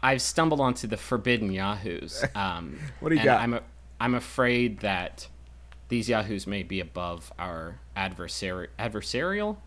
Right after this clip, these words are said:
Speaker 1: ad-, advice ability pay grade.
Speaker 2: Uh-oh. That
Speaker 1: Um,
Speaker 2: sounds like tr-, that sounds like we've never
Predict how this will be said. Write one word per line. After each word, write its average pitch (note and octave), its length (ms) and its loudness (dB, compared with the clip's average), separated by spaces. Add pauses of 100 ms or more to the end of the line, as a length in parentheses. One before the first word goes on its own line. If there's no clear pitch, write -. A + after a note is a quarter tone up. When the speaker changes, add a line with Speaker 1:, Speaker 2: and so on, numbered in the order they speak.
(140)
Speaker 1:
ad-, A#2 300 0 (140)
advice B2 720 0
ability F#2+ 480 -2
pay F2+ 260 -4
grade. E2 340 -6 (260)
Speaker 2:
Uh-oh. G2 420 -2 (480)
That A2 180 0
Speaker 1:
Um, - 40 -8
Speaker 2:
sounds C#3 220 0
like G#2+ 180 -2
tr-, B2 240 0
that B2+ 200 0
sounds B2+ 380 -2
like G#2 300 -2 (380)
we've D#3 180 6
never E3 640 8